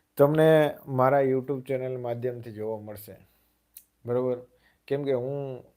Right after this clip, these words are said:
બનાવવામાં, વીડિયો બનાવવામાં એવું છે કે એક વ્યક્તિ બીજો પણ જોઈએ જે મારી પાસે અત્યારે અવેલેબલ નથી,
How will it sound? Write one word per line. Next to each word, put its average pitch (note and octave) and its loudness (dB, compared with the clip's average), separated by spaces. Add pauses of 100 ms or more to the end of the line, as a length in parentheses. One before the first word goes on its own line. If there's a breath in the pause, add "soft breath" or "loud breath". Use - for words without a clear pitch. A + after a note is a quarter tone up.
(240)
બનાવવામાં, D3 2
વીડિયો C3 0
બનાવવામાં C#3 -4
એવું C3+ -2
છે C3 -8
કે C#3 -10
એક C3 -6
વ્યક્તિ B2 -8
બીજો A#2+ -4
પણ A#2+ -14
જોઈએ A#2+ -2
જે A#2 -10
મારી A#2+ -8
પાસે A#2+ -8
અત્યારે A2+ -6
અવેલેબલ B2+ -6
નથી, C3+ -10